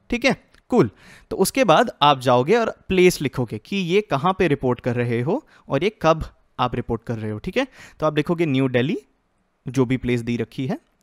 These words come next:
या फिर अगर नहीं दे रखी तो बना दो कुछ भी, and then the date। Remember, डेट ऐसे नहीं लिखनी, शॉर्ट फॉर्म में डेट नहीं लिखते हैं। We always write the date in the full format of what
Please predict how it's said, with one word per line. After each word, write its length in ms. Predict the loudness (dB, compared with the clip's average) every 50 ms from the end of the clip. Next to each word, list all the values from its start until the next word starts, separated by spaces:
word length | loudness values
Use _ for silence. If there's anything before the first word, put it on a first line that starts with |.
| _ _ -6
या 100 | -6 -4
फिर 120 | -4 -4
अगर 120 | -4 -4 -4
नहीं 160 | -4 -4 -4
दे 80 | -6
रखी 200 | -6 -8 -8 -8
तो 80 | -8 -6
बना 240 | -4 -4 -4 -2 -2
दो 80 | -2
कुछ 180 | -4 -4 -4 -6
भी, 120 | -6 -8 -8 _ _ _ _ _ _ -4
and 200 | -2 -2 0 0
then 220 | 0 0 2 2 0
the 120 | 2 2
date। 260 | 0 0 -2 -2 -4
Remember, 300 | -2 -2 -2 2 2 2
डेट 360 | 2 2 2 2 0 0 -2 _ -4
ऐसे 280 | -2 -2 -2 -2 -4
नहीं 220 | -2 -2 -2 -2 -2
लिखनी, 380 | -4 -6 -6 -6 -8 -8 -8 -10 _ _ _ _ _
शॉर्ट 300 | -10 -2 0 2 2 2
फॉर्म 200 | 0 -2 -2 -2
में 120 | -2 -2 0
डेट 180 | -2 -2 -2
नहीं 220 | -2 0 0 0 0
लिखते 260 | -2 -4 -6 -8 -8
हैं। 200 | -8 -8 -10 -12 _ _ -20 -16 _ -6
We 80 | -6 -2 0 0
always 320 | 0 2 2 0 0 0
write 240 | 0 -2 -2 -2 -4
the 80 | -6 -4 -2 -2
date 260 | -2 -2 -2 -4 -6 -10 -8
in 280 | -6 -4 -4 -4 -4 -6 -8 _ _ _ _ _ _ -6
the 140 | -6 -6 -6
full 400 | -8 -8 -2 2 4 4 4 2
format 640 | 2 -2 -10 -10 -4 -2 -2 -2 -2 -2 -4 -6 -8 -10 -8 -8 -8
of 120 | -8 -6 -8 -8
what 240 | -4 -2 -2 -2